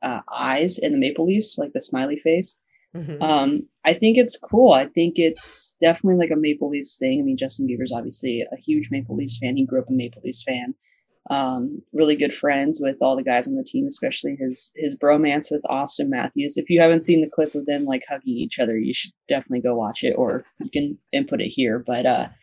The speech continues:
Speaker 1: it's cool. I mean, I try, I saw it and I tried to going and buying one and sold out everywhere. So, I mean, they have, like, women's ones available through
Speaker 2: Oh.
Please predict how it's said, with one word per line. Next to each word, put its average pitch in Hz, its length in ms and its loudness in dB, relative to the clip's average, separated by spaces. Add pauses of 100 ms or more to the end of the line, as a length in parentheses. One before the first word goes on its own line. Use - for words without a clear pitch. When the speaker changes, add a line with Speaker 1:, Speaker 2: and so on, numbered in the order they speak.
(560)
Speaker 1:
it's 175 200 2
cool. 214 280 6
I 175 60 10
mean, 165 160 4
I 160 100 6
try, 160 380 4
I - 60 -2
saw 139 260 0
it 156 100 6
and 147 140 0
I 139 80 -4
tried 156 180 4
to 151 60 -2
going 147 460 2 (360)
and 131 140 2
buying 165 400 6
one 147 420 4 (160)
and 151 600 2 (340)
sold 170 260 6
out 135 280 2
everywhere. 131 640 -2 (720)
So, 139 460 2
I 175 80 4
mean, 190 120 8
they 190 120 6
have, 196 160 6
like, 180 260 4
women's 175 500 2
ones 180 320 4
available 175 640 8
through 156 320 4
Speaker 2:
Oh. 151 220 6